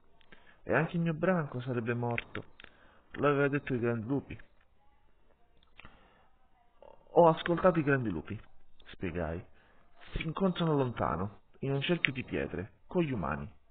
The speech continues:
Loro sanno quello che sta succedendo, sanno che i lupi e gli umani potrebbero scontrarsi, e uccideranno ogni branco che lo farà." "E quando avresti sentito tutto ciò?" volle sapere Rissa.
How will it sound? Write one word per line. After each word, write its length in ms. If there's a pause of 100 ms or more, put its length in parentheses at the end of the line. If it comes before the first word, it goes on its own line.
(1200)
Loro 300
sanno 500
quello 200
che 120
sta 140
succedendo, 760 (320)
sanno 320
che 120
i 40
lupi 240
e 20
gli 120
umani 340
potrebbero 500
scontrarsi, 800 (500)
e 100
uccideranno 640
ogni 260
branco 380
che 100
lo 120
farà." 320 (1300)
"E 60
quando 280
avresti 320
sentito 440
tutto 300
ciò?" 260 (1080)
volle 320
sapere 380
Rissa. 440